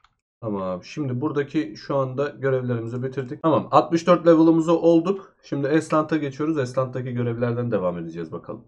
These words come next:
Ve, ve şu Venom Golem görevini de yaptım. Bunu verdikten sonra da altmış beş level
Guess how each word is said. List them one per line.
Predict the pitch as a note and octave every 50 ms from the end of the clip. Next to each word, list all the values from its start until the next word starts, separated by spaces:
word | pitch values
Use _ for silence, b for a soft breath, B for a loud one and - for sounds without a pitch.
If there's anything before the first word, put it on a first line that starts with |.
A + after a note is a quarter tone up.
| _ _ _ -
Ve, | A#2+ C3 D3+ E3 F3+ F3 E3+ D#3+
ve | E3 E3+ E3+ E3+ E3+
şu | E3+ - E3+ D3+ C3+
Venom | C3+ D#3+ F3+ F3 E3+ D#3+ D#3 C#3+
Golem | D#3 D#3 D3+ D#3 D3+ D3
görevini | D3 D3+ D3+ D3+ C#3 D3 D3 D3 C#3 C3
de |
yaptım. | B2 A#2 A2+ B2 D3+ E3 D#3+ A3 - _ - E3+ E3+ F3 F3 E3 - _ _
Bunu | C#3 D3 D3 D3+ D3+ D3+ D3+ D3+
verdikten | D3+ D#3 D#3 D3 C#3 D3 - - E3 D#3 D#3
sonra | D3+ - - B2+ B2 B2 B2 B2
da | - - - -
altmış | G#2+ G#2+ - - A#2 G#2+ - -
beş | C#3+ C#3+ C#3 - -
level | A#2 A2+ C3 C3+ C3